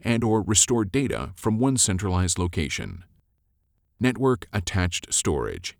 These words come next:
N A S. One hundred eighty-eight. Which term, in relation to printing, refers to gathering and arranging sheets or components into predetermined sequences? Collate. One hundred eighty-nine.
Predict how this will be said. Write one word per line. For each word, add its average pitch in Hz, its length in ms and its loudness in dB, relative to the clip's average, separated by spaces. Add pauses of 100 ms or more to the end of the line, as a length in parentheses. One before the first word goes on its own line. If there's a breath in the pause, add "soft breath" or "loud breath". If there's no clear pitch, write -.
N 98 160 0
A 92 220 2
S. - 480 -2 (920)
One 123 160 2
hundred 107 260 0
eighty-eight. 87 580 -4 (440)
Which 123 240 2
term, 85 400 2
in 123 140 0
relation 151 380 0
to 85 80 -4
printing, 87 600 -4 (100)
refers 151 380 2
to 117 100 0
gathering 110 540 0
and 101 100 0
arranging 123 480 0
sheets - 500 -2
or 107 120 2
components 95 800 0
into 104 240 0
predetermined 101 800 0
sequences? - 840 -2 (920)
Collate. 87 580 -2 (880)
One 107 160 2
hundred 104 240 0
eighty-nine. 82 560 -4